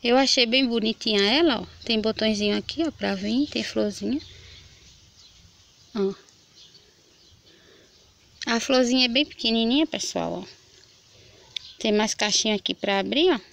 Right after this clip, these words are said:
Só que eu achei tão bonitinha, ó. As fo-, as folhinhas parecem as folhas de um lírio, ó. E eu fiz esse jarrinho aqui. Tirei do vasinho da minha suculenta e fiz esse,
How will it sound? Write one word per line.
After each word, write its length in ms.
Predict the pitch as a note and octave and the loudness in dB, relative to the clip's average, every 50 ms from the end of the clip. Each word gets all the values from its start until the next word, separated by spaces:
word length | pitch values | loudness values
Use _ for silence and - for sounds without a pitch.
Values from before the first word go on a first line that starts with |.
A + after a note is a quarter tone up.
| _ _ _ _ _ _ _ _ - - - - - - - - - | _ _ _ _ _ _ _ _ -20 -20 -20 -20 -20 -20 -20 -20 -20
Só 220 | - - - C#4+ D4+ | -8 -2 0 0 4
que 100 | - D#4 | 6 4
eu 60 | D4 | 4
achei 180 | C#4 - C#4+ C4 | 6 4 2 2
tão 220 | - D#4+ E4 D#4+ | 4 6 6 6
bonitinha, 580 | D4+ C#4+ A#3+ A#3+ A3+ - - C#4+ D#4 E4 D4 A3+ | 6 4 2 0 0 -2 0 2 4 4 4 4
ó. 60 | G3 | 4
As 220 | F#3+ G3+ G3+ - | 2 2 0 -2
fo-, 280 | - - B3 B3 A#3+ - | 0 2 2 2 2 2
as 280 | B3 A3+ A3+ A3+ - - | 0 0 0 0 -2 -2
folhinhas 420 | - B3 A#3+ A#3 A#3 A#3 A3+ A3+ | 0 0 2 2 2 2 2 2
parecem 720 | - - A3+ G#3+ A3 A#3 - - - C4 C4 B3 A#3 G#3 - - _ - - - - - - - - _ _ _ _ _ _ _ _ _ _ _ | 0 2 2 2 2 2 0 0 0 2 2 2 2 0 -2 -8 _ -20 -20 -20 -20 -20 -20 -20 -20 _ _ _ _ _ _ _ _ _ _ _
as 300 | A#3+ A3+ A3+ G#3+ - - | -2 -2 -2 0 -2 -4
folhas 340 | - - A3+ G#3+ G#3 G#3 G3+ | -2 -2 -2 0 0 -2 -2
de 200 | F#3 G3+ G#3 G#3+ | -2 -2 0 0
um 120 | A3 G#3+ | 0 0
lírio, 300 | G#3 G#3+ A#3+ D4 E4+ E4+ | 0 0 2 2 2 2
ó. 80 | C4 G#3+ - - - - - _ - - - - - _ _ _ _ _ _ _ _ _ _ _ - _ - - _ _ _ - _ - - - - - | 2 0 -4 -10 -18 -20 -20 _ -20 -20 -20 -20 -20 _ _ _ _ _ _ _ _ _ _ _ -20 _ -20 -20 _ _ _ -20 _ -20 -20 -18 -10 -4
E 120 | - A#3+ B3+ | 2 2 4
eu 80 | C4+ | 4
fiz 160 | C4 - D4 D4 | 4 4 2 2
esse 280 | C#4+ - - D4+ D4 | 2 2 0 0 2
jarrinho 480 | C4 D#4 E4+ F4 E4+ D#4 C#4+ C4 C4+ C4+ | 2 4 4 4 4 4 4 4 4 2
aqui. 220 | C4 - - A3 | 2 0 -4 -6
Tirei 340 | - - A#3+ A3+ A3 A3+ A3+ | -4 -4 -2 0 0 0 2
do 140 | G#3+ A3+ A3+ | 2 0 2
vasinho 320 | G#3+ A3+ A3+ A3 A3+ A3+ | 2 0 0 0 0 0
da 140 | G#3+ A3+ A3 | 0 0 0
minha 160 | G#3+ G#3+ A3+ | 2 0 0
suculenta 640 | A3 - - _ - A3+ A3+ A3+ A3+ A#3 A#3 - C#4+ | 0 -2 -6 _ -4 -2 -2 0 -2 -2 0 0 0
e 80 | C#4 C4 | 0 0
fiz 240 | - B3+ B3+ A#3+ | 0 -2 -2 -2
esse, 260 | - - B3+ B3 A#3 | -2 -4 -4 -4 -4